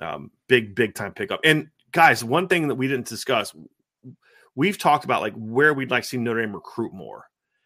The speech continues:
And I've said it a lot. I wanna see Notre Dame start to have a little bit more success in Tennessee. I think there's some,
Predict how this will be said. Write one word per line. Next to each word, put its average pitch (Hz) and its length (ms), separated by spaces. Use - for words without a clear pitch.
And 113 80
I've 127 140
said 160 240
it 147 40
a 135 40
lot. 120 380
I 110 100
wanna 120 540
see 170 180
Notre 139 320
Dame 131 340
start 135 380
to 135 80
have 123 260
a 143 40
little 135 240
bit 139 120
more 117 220
success - 520
in 123 80
Tennessee. 117 600
I 104 120
think 143 320
there's 135 220
some, 117 280